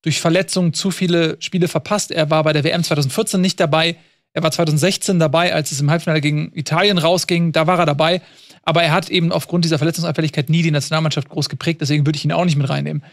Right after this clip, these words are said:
Ähm, Thomas Müller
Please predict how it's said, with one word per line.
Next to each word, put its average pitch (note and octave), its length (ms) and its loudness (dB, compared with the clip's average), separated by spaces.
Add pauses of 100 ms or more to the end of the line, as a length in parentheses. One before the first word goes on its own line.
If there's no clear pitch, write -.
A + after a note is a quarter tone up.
(600)
Ähm, D#3+ 440 2 (360)
Thomas G3 320 2
Müller B3 420 2